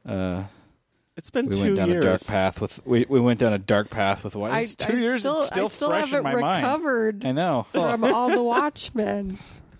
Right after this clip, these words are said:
Speaker 3: It just
Speaker 1: We decided to review the movie, and then we all, like, also read the comic or watched the cartoon or whatever way too much.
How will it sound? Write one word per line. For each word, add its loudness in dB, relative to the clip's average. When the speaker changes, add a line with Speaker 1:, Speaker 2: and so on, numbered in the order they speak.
Speaker 3:
It -6
just -6
Speaker 1:
We 2
decided 0
to 2
review 0
the -2
movie, -2
and -4
then 0
we 0
all, 2
like, 0
also 2
read 2
the -2
comic 0
or 2
watched 2
the -4
cartoon -2
or -2
whatever 2
way 0
too -4
much. -4